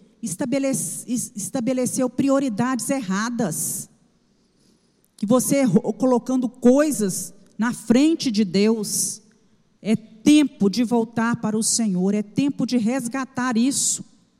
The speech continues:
de buscar, de se humilhar diante de Deus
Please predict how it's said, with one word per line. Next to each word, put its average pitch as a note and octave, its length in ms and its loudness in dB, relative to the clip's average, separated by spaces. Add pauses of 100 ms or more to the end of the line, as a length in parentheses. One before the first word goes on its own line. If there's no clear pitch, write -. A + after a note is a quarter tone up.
(400)
de F#3+ 180 2
buscar, A#3 840 0 (1400)
de A#3 180 -2
se - 200 2
humilhar B3+ 800 2
diante A#3 500 2
de A3 140 0
Deus G3 960 2